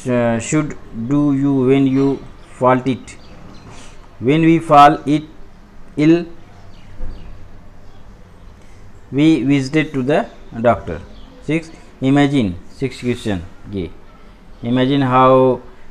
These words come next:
this news item help the people understand the truth। कब लोगों को पता चला कि सच्चाई का दायरे से मेरी, मेरी बाबा's powder cannot cure diseases।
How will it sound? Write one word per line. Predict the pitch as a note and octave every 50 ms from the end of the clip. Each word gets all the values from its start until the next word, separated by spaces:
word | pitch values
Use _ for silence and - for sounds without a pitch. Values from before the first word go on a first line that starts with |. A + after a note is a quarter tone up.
| - -
this | A2+ B2+ B2 A#2+ B2
news | A#2+ A#2+ B2 A#2+ A#2+ A#2+ A#2+ A#2
item | A2+ G#2+ A#2+ B2 B2 B2
help | A#2 A#2+ B2 B2 A2+ - A2 A#2
the | A#2+ A2 A#2+
people | A#2 G#2+ - A#2+ A2+ A#2 A#2
understand | A2+ A#2 A#2 A#2 A2+ - A#2+ A#2 A2+ A2+ A2
the | A2 G2+ G2+
truth। | A#2+ A#2 A2+ A2 - - - - - - - - - - - - G#2 -
कब | - A2+ G2+ G#2+ - - - A2+
लोगों | A2 A#2 A2 A2 A#2 A2+
को | A#2+ A#2
पता | G#2 A2+ A2 G2+ A#2 A2
चला | - A2+ G#2+ G#2+ G#2+ G#2
कि | G#2 G#2+
सच्चाई | G2+ G#2+ G#2+ G2 - A2+ G#2+ G#2 G#2+
का | G#2 A2 G#2+
दायरे | G2+ A2 G#2+ G#2+
से | G2+ - A2 G#2
मेरी, | G#2 F#2+ F#2+ G#2 G#2 G#2 G#2+
मेरी | G#2 G2 G2 F#2 G#2 G#2+ A2 G#2+ G#2+ G#2+
बाबा's | G#2+ G#2+ G#2 G#2 G#2+ G2+
powder | - - G2+ G2+ G2+ G#2 G2+ G2 -
cannot | G#2 G2+ G#2 G#2 G#2 G2 -
cure | - G2+ G2
diseases। | F#2 F#2+ F2+ F#2+ F#2+ F#2 F#2+ G2+